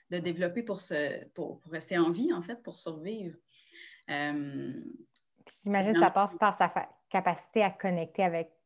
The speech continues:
Speaker 2: un adulte. Dans le fond, dans, dans le sens que, est-ce que c'est, est-ce que l'instinct de survie se manifeste par une volonté de communiquer puis d'interagir avec le monde ? En tout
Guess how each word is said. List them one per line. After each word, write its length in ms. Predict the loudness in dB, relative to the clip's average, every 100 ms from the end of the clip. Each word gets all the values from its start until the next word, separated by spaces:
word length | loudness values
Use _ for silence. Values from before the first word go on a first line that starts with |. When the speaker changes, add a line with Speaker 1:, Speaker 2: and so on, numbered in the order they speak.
| _ _ _ _
Speaker 2:
un 160 | -4 -4
adulte. 580 | -4 -4 -4 -4 -8 -20 _ 0
Dans 120 | 2
le 60 | 4
fond, 200 | 4 6
dans, 180 | 6 4 0
dans 80 | 2
le 40 | 6
sens 220 | 6 6
que, 80 | 2
est-ce 460 | 2 -14 _ 0
que 60 | 6
c'est, 200 | 8 6
est-ce 160 | 6 8
que 80 |
l'instinct 420 | 8 10 6 4 2
de 60 |
survie 220 | 2 0
se 60 | 2
manifeste 460 | 2 2 4 4 6
par 260 | 6 6 -4 -20 -20 _ 2
une 120 | 6
volonté 500 | 10 10 8 6 4
de 40 |
communiquer 460 | 6 4 4 4 4
puis 120 | 4
d'interagir 580 | 0 4 4 4 4 2
avec 220 | 2 0
le 100 | -4
monde ? 440 | -4 -2 -2 -6 -10 _ _ _ _ _ _ -12
En 60 |
tout 60 | -10